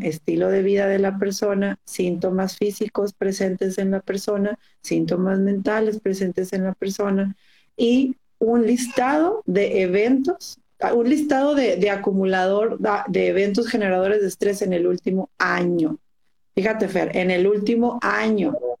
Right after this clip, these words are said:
¿Esto qué significa? Que eventos que sucedieron en mi año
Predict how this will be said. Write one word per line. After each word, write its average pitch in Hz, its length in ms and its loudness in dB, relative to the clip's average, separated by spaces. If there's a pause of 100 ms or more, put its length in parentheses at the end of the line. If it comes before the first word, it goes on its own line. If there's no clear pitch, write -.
(100)
¿Esto 196 300 0
qué 220 160 0
significa? 214 760 0 (540)
Que 202 380 0 (120)
eventos 214 680 2
que 220 160 0
sucedieron 202 840 0
en 226 240 0
mi 208 180 2
año 247 540 2